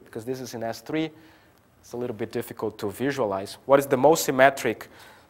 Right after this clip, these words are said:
non-trivial link in R three? The answer is that, okay, you have to do stereographic projection passing through one of the points. So one of the curves becomes a straight line, the other one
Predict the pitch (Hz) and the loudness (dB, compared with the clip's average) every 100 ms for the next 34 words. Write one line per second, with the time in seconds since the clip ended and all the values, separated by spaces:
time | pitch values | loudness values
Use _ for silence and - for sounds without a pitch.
0 | - 127 135 139 131 117 113 120 113 - | -4 0 0 0 -4 -2 -4 -4 -6 -10
1 | 117 143 - 151 156 - - _ - 127 | -10 -10 -6 -6 -6 -10 -20 _ -14 -2
2 | 127 135 - 127 110 107 110 107 - - | 2 2 2 0 0 0 2 2 0 -10
3 | - _ _ _ _ - 110 113 101 101 | -16 _ _ _ _ -20 -10 -6 -6 -6
4 | 113 110 120 104 110 98 - _ _ - | -6 -8 -10 -8 -6 -8 -12 _ _ -20
5 | - - 113 113 113 113 117 - 104 110 | -18 -4 -2 -2 -2 -6 -8 -14 -4 -4
6 | 110 - 107 - - - 135 139 - 117 | -4 -8 -16 -20 -16 2 4 4 -2 -10
7 | - 120 113 120 107 104 - 95 92 - | -6 -4 0 0 -2 -10 -10 -10 -10 -16
8 | - _ _ _ _ - 107 123 131 123 | -20 _ _ _ _ -18 -6 -4 -4 -6
9 | 113 123 110 101 110 - 110 104 98 - | -10 -10 -10 -12 -14 -10 -10 -10 -14 -14
10 | - 117 110 104 113 123 131 _ _ _ | -10 -10 -8 -8 -8 -8 -12 _ _ _
11 | _ _ _ 110 113 113 98 98 95 | _ _ _ -6 -4 -4 -6 -8 -10